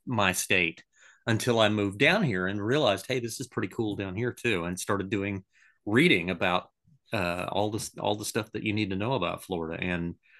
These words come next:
m-, my mind <laughs> was repeatedly blown. I'm still learning stuff. I learned, uh, you know, I learned, um, uh, today, uh, for our podcast, we interviewed a guy who wrote a book called The Hank Show.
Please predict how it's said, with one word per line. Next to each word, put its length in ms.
m-, 300
my 220
mind 360
<laughs> 20
was 220
repeatedly 600
blown. 500
I'm 140
still 300
learning 300
stuff. 260
I 80
learned, 440
uh, 40
you 120
know, 80
I 100
learned, 360
um, 420
uh, 240
today, 680
uh, 260
for 200
our 80
podcast, 540
we 120
interviewed 260
a 60
guy 220
who 120
wrote 180
a 100
book 140
called 280
The 80
Hank 320
Show. 520